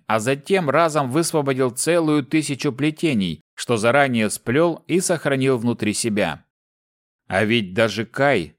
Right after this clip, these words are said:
что благодаря идеальному подчинению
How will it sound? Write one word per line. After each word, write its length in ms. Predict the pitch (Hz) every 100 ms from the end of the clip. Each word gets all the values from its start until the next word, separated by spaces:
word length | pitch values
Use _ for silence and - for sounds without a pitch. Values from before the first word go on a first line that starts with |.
| _
что 220 | - -
благодаря 520 | 104 117 120 123 135 135
идеальному 680 | 113 104 113 131 127 117 110
подчинению 760 | - 101 - 113 117 110 104